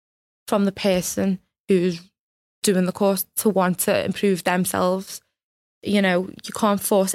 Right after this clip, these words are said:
anyone to learn anything or, so I think when they're a bit younger,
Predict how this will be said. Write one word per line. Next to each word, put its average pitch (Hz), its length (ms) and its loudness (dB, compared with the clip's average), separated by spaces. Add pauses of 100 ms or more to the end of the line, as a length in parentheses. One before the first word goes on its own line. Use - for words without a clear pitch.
anyone 185 440 0
to 208 200 -2
learn 185 360 2
anything 180 400 -2
or, 170 380 0 (480)
so 202 200 2
I 196 40 0
think 196 220 -2
when 202 180 2
they're 208 120 2
a 196 40 -4
bit 196 180 -2
younger, 185 480 -2